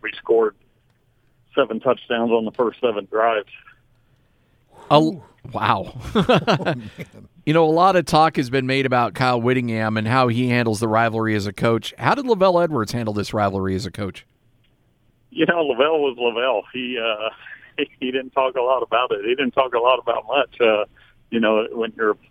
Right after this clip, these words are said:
Speaker 1: playing for him. So, uh, you never felt, you know, anything different from him, uh, week in and week out. And, and Utah was really no different. I, I know he loved to beat him. Uh, you know, th-, that guy's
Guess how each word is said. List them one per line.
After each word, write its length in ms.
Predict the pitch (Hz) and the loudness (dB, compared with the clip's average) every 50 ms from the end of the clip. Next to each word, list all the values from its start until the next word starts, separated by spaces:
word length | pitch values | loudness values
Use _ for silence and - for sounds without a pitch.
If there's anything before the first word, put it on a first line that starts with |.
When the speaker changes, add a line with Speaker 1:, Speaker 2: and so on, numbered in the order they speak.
| _ _ | _ _
Speaker 1:
playing 300 | - 135 147 156 131 107 - | 0 0 0 0 -2 -2 -2
for 220 | 120 113 110 104 | 0 0 0 -2
him. 160 | 104 104 - _ - | -4 -8 -14 _ -4
So, 300 | 117 110 107 104 101 - _ _ _ _ _ _ _ _ | -2 0 0 -2 -4 -6 _ _ _ _ _ _ _ _
uh, 480 | - 110 113 110 110 107 95 107 104 - - | -2 0 2 2 2 2 2 2 0 0 0
you 120 | 120 135 143 | 0 0 2
never 300 | 156 147 127 127 117 - _ _ _ _ _ _ _ _ - | 2 2 2 0 -2 -4 _ _ _ _ _ _ _ _ 0
felt, 280 | 131 120 117 131 - - - _ | 2 2 2 0 -2 -8 -16 _
you 160 | - 143 123 113 | -10 -8 -6 -4
know, 240 | 110 113 113 113 | -4 -2 -2 -2
anything 520 | 120 123 120 117 113 - 123 113 107 104 98 - | -2 -2 -4 -4 -4 -2 -2 -2 -2 -6 -10 -12
different 360 | 104 - _ 120 110 104 - - | -12 -12 _ -12 -14 -14 -14 -14
from 160 | 98 98 95 | -14 -14 -14
him, 320 | 120 120 110 104 104 98 _ _ _ | -12 -8 -8 -8 -8 -10 _ _ _
uh, 240 | 110 104 92 95 98 98 | -8 -6 -4 -2 -2 -2
week 160 | 107 113 107 - | -4 -6 -8 -6
in 140 | 117 110 104 | -8 -6 -6
and 160 | 104 95 92 | -6 -8 -6
week 220 | 101 110 107 - - 104 | -6 -6 -6 -4 -4 -2
out. 260 | 113 113 110 107 110 - 107 | -2 0 -2 -2 -6 -12 _
And, 120 | 101 101 - _ - | -20 -20 -20 _ -20
and 80 | 95 - - | -20 -14 -12
Utah 320 | 113 110 - - 120 110 | -12 -10 -6 -2 -2 -2
was 180 | 101 101 104 101 104 | -2 -2 -6 -4 -4
really 240 | 113 113 107 104 | -4 -2 -4 -4
no 180 | 107 110 104 101 | -6 -6 -6 -4
different. 400 | - 113 113 107 - 104 101 107 | -2 -2 -2 -2 -2 -4 -6 -4
I, 140 | 110 110 107 - _ - - - _ _ _ _ | -4 -4 -6 -8 _ -20 -20 -20 _ _ _ _
I 120 | - 123 135 | -4 -2 0
know 240 | 139 127 123 120 113 | 2 4 4 4 2
he 140 | 123 127 | 0 -2
loved 320 | 123 117 117 117 120 117 - | -4 -4 -2 -2 -4 -4 -6
to 80 | 113 | -10
beat 240 | 107 - 123 123 120 | -8 -4 -4 -2 -2
him. 220 | 120 127 127 123 117 _ _ | -2 -2 -2 -4 -8 _ _
Uh, 420 | - 120 104 104 107 101 98 101 98 - - - - | -6 -4 -2 0 0 0 0 0 -2 -4 -8 -14 -14
you 160 | 131 120 107 | -12 -10 -6
know, 260 | 104 98 101 101 104 | -2 0 0 0 -2
th-, 180 | - - 110 - - | -4 -6 -14 -8 -2
that 180 | 113 110 107 - | -2 -2 0 2
guy's 340 | 117 113 113 113 107 98 | 2 2 2 2 0 -2